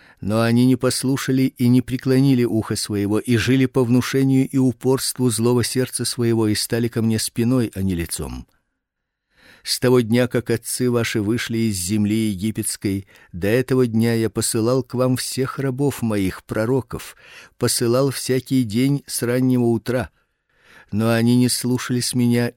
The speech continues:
и не преклонили ухо своего, а ожесточили шею свою, поступали хуже отцов своих.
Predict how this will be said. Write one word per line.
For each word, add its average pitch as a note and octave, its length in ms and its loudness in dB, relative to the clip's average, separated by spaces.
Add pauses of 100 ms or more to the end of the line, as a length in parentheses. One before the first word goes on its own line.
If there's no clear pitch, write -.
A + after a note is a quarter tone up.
и B2 80 -2
не A#2+ 140 4
преклонили B2 680 2
ухо A2+ 260 -2
своего, G#2+ 560 -2
а A2+ 160 -2
ожесточили A2+ 760 -2
шею B2 360 -2
свою, A#2+ 420 -2 (240)
поступали A2+ 540 0
хуже G#2 340 -2
отцов - 440 -8
своих. - 560 -12